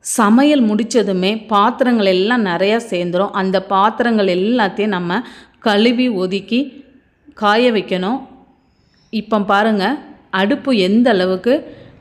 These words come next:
எண்ணெய் பசையா இருக்குது. அடுப்பையும் எல்லாத்தையும் எடுத்துட்டு நல்லா சோப்பு தேய்ச்சி கழுவிக்கலாம். இல்லைன்னா விம் கூட தேய்ச்சி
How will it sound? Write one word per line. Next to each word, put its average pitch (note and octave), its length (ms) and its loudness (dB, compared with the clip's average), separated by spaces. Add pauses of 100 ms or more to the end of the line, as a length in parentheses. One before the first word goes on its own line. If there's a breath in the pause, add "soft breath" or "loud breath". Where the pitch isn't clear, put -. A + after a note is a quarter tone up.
எண்ணெய் A#3 300 4
பசையா G#3 420 0
இருக்குது. F3+ 340 -2 (260)
அடுப்பையும் G3+ 600 -2 (180)
எல்லாத்தையும் G#3 520 0
எடுத்துட்டு A3 420 -2 (160)
நல்லா G#3+ 300 0 (120)
சோப்பு A#3 360 0 (120)
தேய்ச்சி F3+ 300 -4 (120)
கழுவிக்கலாம். F#3 680 -4 (140)
இல்லைன்னா F#3+ 300 -2 (140)
விம் A#3+ 220 2 (180)
கூட F3+ 120 0 (540 loud breath)
தேய்ச்சி A3 300 2